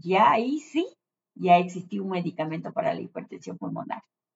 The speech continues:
que se llamaba, que se llama Bosen, y que costaba cinco mil cuatrocientos el frasco para un mes.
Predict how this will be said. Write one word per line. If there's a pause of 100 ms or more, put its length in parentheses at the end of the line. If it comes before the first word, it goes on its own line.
(640)
que
se
llamaba,
que
se
llama
Bosen, (1120)
y
que
costaba
cinco
mil
cuatrocientos
el
frasco
para
un
mes.